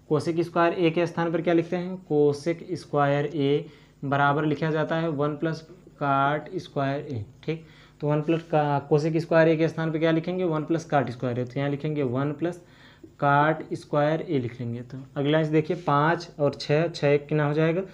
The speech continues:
सात, तो यहाँ सात plus tan square A बचा है, तो tan square A लिखेंगे, और प्लस cot square A बचा है, तो क्या लिखेंगे, cot square A। यही देखिए राइट हैंड साइड है,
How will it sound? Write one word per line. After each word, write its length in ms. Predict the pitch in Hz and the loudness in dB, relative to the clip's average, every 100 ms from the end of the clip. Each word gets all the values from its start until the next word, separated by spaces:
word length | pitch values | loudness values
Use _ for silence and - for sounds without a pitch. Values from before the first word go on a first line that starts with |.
| - - - | -20 -12 -12
सात, 400 | - - 135 127 - | -10 0 2 2 0
तो 60 | |
यहाँ 180 | 135 139 | 0 0
सात 580 | - 151 139 147 160 160 160 | -2 2 4 4 2 -2 0
plus 260 | 156 156 | 0 0
tan 220 | 156 147 143 | 0 0 0
square 300 | - 143 135 | 2 2 4
A 120 | 139 | 2
बचा 220 | 139 160 | 0 0
है, 100 | 151 | -2
तो 100 | 151 | -2
tan 240 | 143 143 131 | -2 0 -2
square 280 | - 139 | -2 -2
A 200 | 143 143 | 0 0
लिखेंगे, 400 | 139 147 151 160 185 - - - - 156 | 0 0 -2 -2 -6 -14 -20 -18 -14 0
और 160 | 143 | 0
प्लस 280 | 143 156 147 | 0 -2 -2
cot 300 | - 147 151 | 0 0 0
square 300 | 151 160 151 | -4 0 2
A 80 | 151 | 2
बचा 200 | 143 156 | 2 -2
है, 80 | 151 | -4
तो 100 | - | -2
क्या 120 | 147 | -4
लिखेंगे, 340 | 143 170 175 | -4 -8 -10
cot 260 | 165 139 135 | -4 -2 -2
square 280 | 139 151 143 | -6 -4 -4
A। 80 | 117 110 - - - 156 | -4 -10 -16 -20 -14 0
यही 200 | 143 156 | 4 6
देखिए 280 | 156 156 | 4 2
राइट 280 | 170 147 143 | 2 2 2
हैंड 140 | 151 143 | -2 -4
साइड 300 | 135 123 110 | -4 -4 -4
है, 160 | 117 | -8